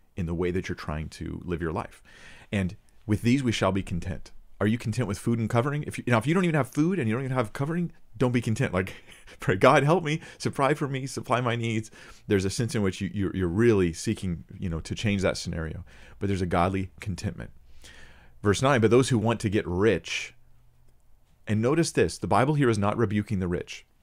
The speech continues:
The Bible's rebuking those who want to get rich, which implies that they're not rich.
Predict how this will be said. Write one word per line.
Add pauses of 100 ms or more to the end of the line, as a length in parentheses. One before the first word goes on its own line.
(880)
The
Bible's
rebuking
those
who
want
to
get
rich, (720)
which
implies
that
they're
not
rich.